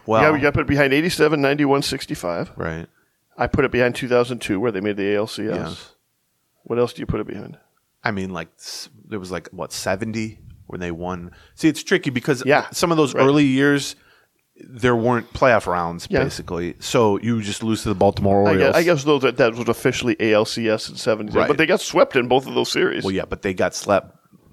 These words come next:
Speaker 1: swept
Speaker 2: Swept.
Speaker 1: by, like, a dynastic. Uh, it was
Speaker 2: Yeah.
Speaker 1: always the Orioles. Uh, yeah, I mean, I don't think that's, like, crazy. I'd have to take a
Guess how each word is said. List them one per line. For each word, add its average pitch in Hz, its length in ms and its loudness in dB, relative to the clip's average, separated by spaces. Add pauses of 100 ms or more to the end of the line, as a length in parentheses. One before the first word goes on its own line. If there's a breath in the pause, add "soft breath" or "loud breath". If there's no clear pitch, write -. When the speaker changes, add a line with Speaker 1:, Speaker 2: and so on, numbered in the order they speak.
(100)
Speaker 1:
swept - 460 -2
Speaker 2:
Swept. - 160 -18
Speaker 1:
by, 92 140 -2
like, 85 260 -4
a 90 40 -6
dynastic. 85 840 -10 (240)
Uh, 60 280 -16 (100)
it 113 80 -6
was 98 100 -2
Speaker 2:
Yeah. 101 60 0
Speaker 1:
always 95 180 -4
the - 80 -6
Orioles. 87 460 -8 (480 loud breath)
Uh, 113 300 2 (300)
yeah, 151 680 2
I 185 100 0
mean, 180 400 0 (1600 soft breath)
I 180 60 6
don't 165 160 2
think 131 160 -2
that's, 113 220 0
like, 101 160 -2
crazy. 123 540 -2
I'd 87 80 0
have 82 140 -4
to - 100 -12
take - 240 -16
a - 60 -18